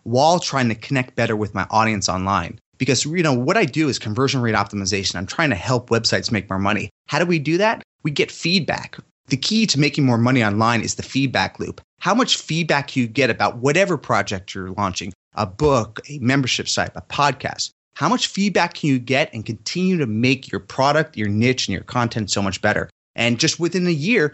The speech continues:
we were able to really fast pace everything we did. And it's raised my rates. It's got me more speaking gigs, more consulting. It's made me a top influencer in my niche.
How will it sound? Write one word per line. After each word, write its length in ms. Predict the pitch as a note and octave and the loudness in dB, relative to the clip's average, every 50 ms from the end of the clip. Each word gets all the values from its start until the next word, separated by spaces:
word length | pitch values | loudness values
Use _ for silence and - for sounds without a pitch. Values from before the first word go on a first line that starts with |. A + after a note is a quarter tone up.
| - - _ | -6 -12 _
we 140 | - C3 C3+ | 0 2 2
were 160 | C#3 D3+ - | 2 2 2
able 240 | B2 D3 D#3 D3+ D3 | 2 2 2 2 0
to 140 | - C#3 C3 | 0 0 0
really 200 | C3 C3+ B2+ A2+ | 0 2 2 0
fast 540 | - - - C#3 B2+ C3+ D#3 - - - | -2 0 0 2 2 2 2 0 -2 -6
pace 480 | - - D3 D3+ C3 G#2 F2+ - - - _ _ - | -4 -2 -2 0 0 -2 -4 -4 -6 -6 _ _ -2
everything 400 | B2+ C#3 C#3+ E3 D#3+ - E3+ D#3+ | -2 0 0 0 -2 -2 -2 0
we 140 | D#3+ C#3+ B2 | 0 -2 -2
did. 360 | A#2 C#3+ D#3 C#3+ A#2 G#2+ G2 - _ _ _ - | 0 2 4 4 4 2 0 -4 _ _ _ -6
And 320 | - A#2 A#2 A2 A2 A2 - - | -2 0 2 2 0 -2 -4 -6
it's 220 | A#2 - - - | -6 -4 -2 0
raised 240 | A#2+ A#2+ A#2 - - | 2 2 2 2 0
my 100 | G2+ F2+ | 0 0
rates. 440 | F#2 F2+ A2+ C3+ E3 F3+ E3 - - | 0 0 2 2 2 2 2 0 -4
It's 140 | A2 - | -4 -2
got 180 | - A2 - - | -2 -2 -2 -4
me 120 | G#2 G#2 | -4 -6
more 360 | G2 G2+ G#2 G#2 G2 G2 F#2 G2+ _ _ - | -4 -2 -2 0 0 0 -2 -4 _ _ -6
speaking 440 | - - - D#3+ D#3+ - G3 F3+ E3 | -2 0 0 0 0 2 2 2 4
gigs, 340 | E3 F3 E3+ E3 D3+ - | 4 2 2 2 0 0
more 140 | - A#2 G#2+ | 0 0 0
consulting. 720 | G#2 - G2 F2+ - - C#3+ D3 E3 - - F3+ E3+ D3+ C#3+ _ _ _ | 0 -2 -2 0 2 2 2 2 0 0 0 0 0 0 -2 _ _ _
It's 160 | - G#2 - | -10 -6 -2
made 160 | A#2+ A#2+ A#2+ A2 | 0 0 2 2
me 120 | A2+ A2 | 2 0
a 60 | G2+ | 0
top 380 | G2 - - C3+ C3 - - _ _ _ - | -2 -2 -2 -2 -2 -2 -4 _ _ _ -2
influencer 640 | D3+ D3 B2 - D#3 D#3 D3+ C3+ - - B2+ A#2+ | 0 0 0 2 2 2 2 2 2 0 0 2
in 80 | G#2+ G#2 | 2 2
my 120 | G#2+ F#2+ | 2 2
niche. 440 | F#2+ G#2+ B2+ E3 G3+ G3+ - - - | 2 2 2 2 2 2 0 -4 -4